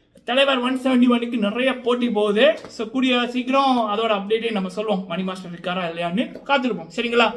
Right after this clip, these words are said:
So, இது மணி அவர்கள் and அர்ச்சனா மேம் அவர்கள் தொடர்பான, மணி அண்ணா and அர்ச்சனா மேம் அவர்கள் தொடர்பான அப்டேட். ஓகே, அடுத்தது வந்து குக் வித் கோமாளி.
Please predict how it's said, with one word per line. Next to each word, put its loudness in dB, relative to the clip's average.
So, -2
இது -2
மணி 2
அவர்கள் 2
and 2
அர்ச்சனா -2
மேம் -2
அவர்கள் -2
தொடர்பான, -2
மணி -4
அண்ணா 0
and -4
அர்ச்சனா -4
மேம் -6
அவர்கள் -8
தொடர்பான -4
அப்டேட். 0
ஓகே, 6
அடுத்தது 0
வந்து 2
குக் -6
வித் -4
கோமாளி. 0